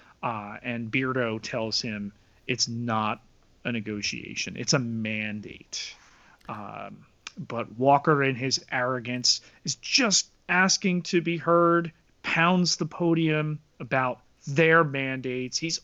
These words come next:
only done what they asked him to do, what they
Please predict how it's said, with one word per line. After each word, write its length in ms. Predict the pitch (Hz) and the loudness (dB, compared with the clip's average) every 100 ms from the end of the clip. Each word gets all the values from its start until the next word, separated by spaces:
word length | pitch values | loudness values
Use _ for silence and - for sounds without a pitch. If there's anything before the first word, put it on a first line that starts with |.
| _ | _
only 540 | - 226 233 196 160 139 | 2 4 6 4 2 -2
done 540 | 117 113 98 95 101 _ _ _ | -4 -6 -6 -12 -16 _ _ _
what 400 | - 110 123 - - _ - | -12 -2 -2 -2 -8 _ -16
they 400 | 127 135 127 120 _ | -6 -2 0 -2 _
asked 480 | 135 127 127 - - | 0 2 2 0 -4
him 280 | 135 117 113 - _ _ _ | -8 -8 -8 -14 _ _ _
to 100 | - | -10
do, 380 | 120 110 120 117 | -10 -8 -8 -6
what 180 | 107 113 | -8 -8
they 140 | 131 | -10